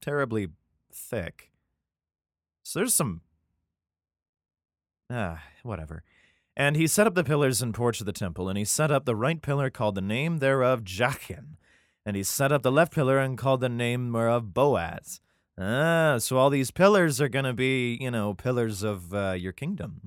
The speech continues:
Ah, so this is more of a metaphor than it is actually, uh, what it is. "And upon the top of the pillars was lily work, so the work of the pillars finished." Cool. "And he made a molten sea, ten cubits from one brim to the other.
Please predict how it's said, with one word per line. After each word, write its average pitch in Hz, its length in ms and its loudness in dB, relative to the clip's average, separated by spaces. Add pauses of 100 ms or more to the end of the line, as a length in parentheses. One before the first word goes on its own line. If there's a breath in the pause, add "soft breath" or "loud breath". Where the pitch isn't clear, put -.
(100)
Ah, 92 640 -10
so - 160 -14
this 131 160 -10
is 120 100 -8
more 113 180 -2
of 95 80 -4
a 95 40 -4
metaphor 107 540 -2
than 92 160 -6
it 87 100 -6
is 92 180 -6
actually, 90 460 -8 (640 soft breath)
uh, 87 280 -2
what 87 180 -4
it 82 80 -8
is. 92 220 -8 (380)
"And 127 100 0
upon 175 220 4
the 180 60 2
top 214 200 2
of 240 40 0
the 214 80 4
pillars 160 340 2
was 151 140 -4
lily 170 240 2
work, 90 240 -6
so 120 100 -6
the 107 140 -2
work 120 200 -4
of 139 60 -2
the 127 80 -2
pillars 98 340 -4
finished." - 440 -10 (180)
Cool. 160 640 4 (400 soft breath)
"And 117 120 0
he 127 80 2
made 151 540 0 (100)
a 131 120 0
molten 165 560 -2
sea, 120 640 -4
ten 165 240 -2
cubits 110 480 -4
from 117 260 -6
one 139 260 0
brim 127 300 -2
to 113 100 -12
the 117 140 -2
other. 110 300 -6